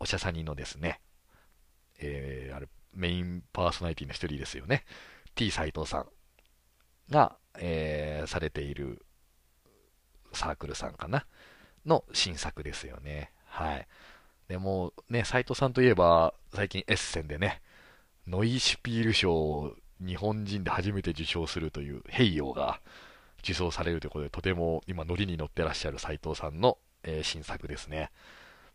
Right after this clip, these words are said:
で、またね、このオープンっていうのもね、こう、デザインが、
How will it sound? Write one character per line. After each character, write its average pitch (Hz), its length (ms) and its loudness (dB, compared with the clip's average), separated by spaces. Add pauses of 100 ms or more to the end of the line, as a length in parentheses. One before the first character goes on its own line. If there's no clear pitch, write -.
で、 92 240 -2
ま 92 120 -6
た 113 120 -4
ね、 127 140 -6
こ - 120 -6
の 139 200 0
オ 151 60 2
ー - 120 -14
プ 147 60 -6
ン 143 60 -6
っ 135 40 -10
て 131 140 -2
い 127 60 2
う 131 120 2
の 123 80 -2
も 110 140 0
ね、 113 340 0 (100)
こ 95 320 2
う、 - 20 -20 (220)
デ 107 180 0
ザ 143 180 2
イ 143 200 0
ン 92 140 -4
が、 85 320 2